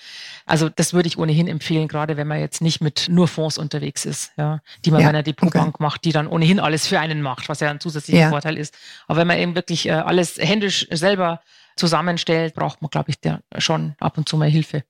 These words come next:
Speaker 2: Absolut. Vielleicht noch eine Sache zu der Angst, dass irgendwie die Bank pleite geht oder vielleicht auch die Online-Bank pleite geht. Diese ganzen Anlagen an der, an der Börse sind Sondervermögen, die gehen dann nicht mit baden.
Speaker 1: So ist es.
Speaker 2: Vielleicht einmal zum Abbinden dieses Bereiches jetzt Aktien. Also verstanden habe ich, dass es durchaus Sinn macht,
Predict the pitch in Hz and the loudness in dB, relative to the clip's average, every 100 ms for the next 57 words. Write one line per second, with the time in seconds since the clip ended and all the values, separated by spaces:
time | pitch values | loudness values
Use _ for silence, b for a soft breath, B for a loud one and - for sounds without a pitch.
0 | _ - 185 214 208 - 202 202 196 - | _ 2 4 6 4 4 0 2 0 2
1 | 190 185 196 180 170 175 - 165 202 - | 2 2 -2 -2 0 0 0 0 0 -2
2 | 180 - 170 180 170 170 202 190 - 170 | -4 -2 0 0 2 0 0 -4 0 2
3 | 185 190 180 185 185 - 170 165 - - | 4 2 2 2 2 -2 0 0 -2 -4
4 | - 175 - 160 - 202 226 185 180 180 | 0 -2 0 -2 2 4 4 4 2 0
5 | - 165 175 170 170 b b b b 180 | 2 2 2 0 -2 b b b b 2
6 | 170 175 180 175 165 - - 180 165 160 | 4 4 0 0 -2 -2 0 2 2 0
7 | 160 - 165 151 - 160 156 160 170 165 | -2 -2 0 0 0 -2 0 0 2 0
8 | 165 156 202 196 180 170 170 170 156 180 | 0 2 2 2 2 2 2 0 0 0
9 | 170 151 160 - - - - - - _ | 2 2 0 -2 -2 0 0 -4 -12 _
10 | _ _ _ - 160 151 147 - - _ | _ _ _ 0 0 2 0 -2 -10 _
11 | _ - 214 214 202 180 233 233 - 214 | _ 4 6 6 4 2 4 2 2 2
12 | 202 196 196 196 - 214 220 208 180 160 | 4 4 4 0 2 2 4 2 2 2
13 | 151 165 147 151 208 220 202 185 170 - | 2 0 2 2 2 2 0 -2 -2 -2
14 | - 180 - 202 185 196 170 - 202 - | -2 0 2 2 2 2 0 0 2 2
15 | 196 240 226 208 196 196 - 190 190 185 | 0 2 4 4 2 -2 0 0 2 0
16 | 170 190 202 202 233 240 240 | 2 2 4 4 6 6 2